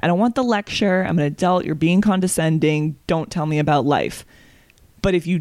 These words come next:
do it through characters that you love and comedy and laughter with humor, then it's much easier to swallow what's actually happening in this country and outside of the country.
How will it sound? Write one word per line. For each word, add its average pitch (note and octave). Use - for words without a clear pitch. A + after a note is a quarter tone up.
do C#4
it F3
through F#3
characters G3+
that -
you A#3
love F3+
and E3
comedy A3
and E3
laughter G3+
with D#3
humor, G3+
then E3
it's F3+
much F3+
easier E3
to D3
swallow C#3+
what's E3
actually D3
happening -
in -
this -
country -
and F#3+
outside A3
of A#3+
the -
country. -